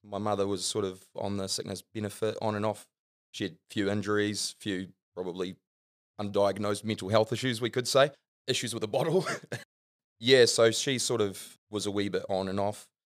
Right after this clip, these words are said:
and my father wasn't there. My grandmother, luckily, was a sort of ex-school teacher, so she was pretty much the disciplinarian in the house.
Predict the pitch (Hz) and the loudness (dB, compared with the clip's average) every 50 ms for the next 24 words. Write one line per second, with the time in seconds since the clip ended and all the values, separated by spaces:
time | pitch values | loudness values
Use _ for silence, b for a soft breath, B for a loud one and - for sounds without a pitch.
0 | _ _ _ _ - - 98 92 92 95 90 90 - - 101 92 92 90 87 95 | _ _ _ _ -8 -6 -6 -6 -4 -6 -6 -8 -2 0 2 2 2 0 0 -4
1 | 90 92 101 101 104 104 104 101 101 _ _ _ _ _ _ _ _ _ - 95 | -4 -4 -6 -4 -4 -4 -4 -4 -8 _ _ _ _ _ _ _ _ _ -12 -10
2 | 92 101 120 117 117 110 101 95 98 92 98 95 - - 98 98 95 90 92 92 | -2 4 6 6 6 6 6 6 6 6 4 0 0 0 -2 -2 -2 -2 -4 -4
3 | 87 95 98 92 95 98 - _ _ _ _ _ - - - - - - - 110 | -4 -4 -4 -4 -4 -6 -10 _ _ _ _ _ -12 -10 -8 -8 -8 -10 -12 -10
4 | - - - - - - - _ _ _ _ _ - - - - 98 92 90 98 | -8 -6 -6 -4 -4 -6 -8 _ _ _ _ _ -8 -6 -2 -2 -2 0 0 -4
5 | 90 - 92 82 104 92 82 98 95 90 85 _ _ - 113 110 101 92 95 - | -4 -4 -6 -4 -4 -4 -2 -2 -6 -6 -8 _ _ -6 -4 -4 -4 -4 -6 -8
6 | - - 92 92 87 - 92 - 95 98 95 98 101 98 101 98 92 98 107 107 | -10 -10 -10 -8 -8 -8 -8 -8 -6 -6 -4 -4 -4 -4 -6 -6 -6 -6 -6 -6
7 | 98 101 - - | -6 -8 -10 -12